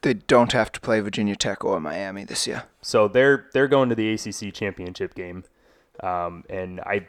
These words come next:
Speaker 2: believe that they will probably make it out of that A C C championship game into the playoff as well. I think they're playing really well. Brett Venables has a solid defense again this year for Clemson,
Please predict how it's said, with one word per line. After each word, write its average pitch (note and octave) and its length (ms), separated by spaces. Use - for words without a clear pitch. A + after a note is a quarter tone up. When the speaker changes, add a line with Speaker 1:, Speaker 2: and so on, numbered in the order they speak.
Speaker 2:
believe G2 400
that F#2 140
they F#2 120
will F2+ 120
probably F2 480
make F2+ 200
it F#2 100
out F#2 140
of F2 60
that F2+ 160
A F#2+ 140
C - 180
C F2 220
championship F2+ 640
game F#2 220
into F#2 200
the F2+ 100
playoff - 460
as F2 120
well. - 360
I G2+ 80
think G2+ 200
they're F#2+ 140
playing F#2+ 300
really F#2 200
well. A#2+ 320
Brett G2 260
Venables A#2 760
has G2 600
a - 80
solid A2 420
defense A2 460
again G2+ 420
this G#2 260
year G2+ 140
for G2 140
Clemson, G2 580